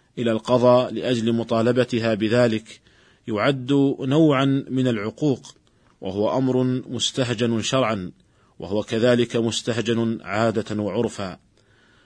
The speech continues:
وهذه المسألة ليست مبنية على التملك، فالتملك شيء والمطالبة بالدين شيء آخر. وبناء على هذا نقول إنه ليس للولد أن يطالب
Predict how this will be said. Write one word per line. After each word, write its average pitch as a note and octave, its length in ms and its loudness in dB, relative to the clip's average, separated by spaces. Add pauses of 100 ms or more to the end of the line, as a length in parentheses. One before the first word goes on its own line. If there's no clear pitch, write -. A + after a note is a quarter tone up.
(140)
وهذه A2 420 -2
المسألة A#2+ 760 -2 (360)
ليست B2 380 0
مبنية B2 560 2
على A#2+ 240 0
التملك، A#2 760 -2 (360)
فالتملك A2+ 680 -2
شيء A#2+ 520 -2 (420)
والمطالبة A2+ 920 0
بالدين G#2+ 680 0
شيء G#2 400 -4 (160)
آخر. G2 320 -8 (720)
وبناء A#2+ 640 -4
على A2 240 -2
هذا A#2+ 400 2
نقول A2+ 580 0 (380)
إنه G#2+ 420 -4
ليس C3+ 360 2 (560)
للولد A#2+ 800 0 (420)
أن A#2 180 0
يطالب C3+ 640 2